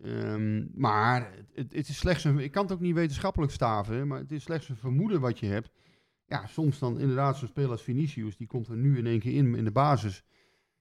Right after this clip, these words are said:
Ja, dat vergt toch een wat andere belasting. Die spieren moeten dan, ehm, ja, die moeten daar toch op de een of andere manier op berekend zijn. Die moeten dat, dat getraind hebben.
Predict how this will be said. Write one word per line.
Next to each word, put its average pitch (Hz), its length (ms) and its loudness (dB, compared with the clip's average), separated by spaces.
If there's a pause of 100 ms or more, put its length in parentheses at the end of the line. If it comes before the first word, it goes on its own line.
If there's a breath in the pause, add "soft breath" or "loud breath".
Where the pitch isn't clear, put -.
(200)
Ja, - 100 -16
dat - 100 -16
vergt 127 280 -2
toch 120 160 4
een 113 80 4
wat 104 120 2
andere 123 380 4
belasting. 113 600 0
Die 113 100 -6
spieren 147 380 2
moeten 143 280 0
dan, 110 420 -2
ehm, 107 460 -6 (160)
ja, 90 220 -14
die 113 120 -18
moeten 131 240 -8
daar 117 160 -8
toch - 340 -8
op 120 120 -20
de 135 80 -10
een 131 40 -8
of 139 60 -6
andere 117 140 -6
manier 117 160 -6
op 110 100 -6
berekend 123 420 0
zijn. 107 280 -4
Die 110 100 -4
moeten 120 260 -4
dat, 117 220 -6
dat 113 180 -14
getraind 147 460 0
hebben. 107 300 -4